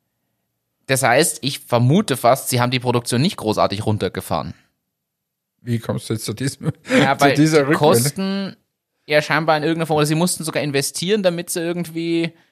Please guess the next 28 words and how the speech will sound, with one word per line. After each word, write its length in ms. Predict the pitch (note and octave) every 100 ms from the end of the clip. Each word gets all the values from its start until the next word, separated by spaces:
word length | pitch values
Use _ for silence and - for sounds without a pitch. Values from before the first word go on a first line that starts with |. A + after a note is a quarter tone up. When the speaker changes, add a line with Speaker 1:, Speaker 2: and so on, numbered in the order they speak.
| _ -
Speaker 1:
ich 80 |
hab 80 | C3+
keine 180 | C#3+ D3
Ahnung, 180 | F3 C3+
vielleicht 200 | A#2 -
kostet 240 | D3 D3
die 60 | C#3+
Vernichtung 420 | C#3+ D3 F3 E3
der 120 | D3
zu 120 | C#3+ C#3
viel 160 | E3+
produzierenden 580 | E3+ D3+ D3+ F3+ - F#3
Cola 240 | D#3+ F3+ D3+
so 180 | F3
viel, 200 | B2 B2+
oder 160 | A#2+ A#2+ - - -
ist 160 | C3 A#2
Speaker 2:
Na, 160 | G#2
Speaker 1:
es, 40 | C#3
Speaker 2:
du 80 | C#3+
hast 140 | C#3
halt 100 | C3+
die 40 | B2+
Speaker 1:
es 60 |
Speaker 2:
Mengeneffekte 680 | B2 C3 F3 D3 A#2+ - A#2 - - - -
fallen 360 | G#2 G#2 G2
alle 260 | - G2 F#2
weg. 300 | F2+ -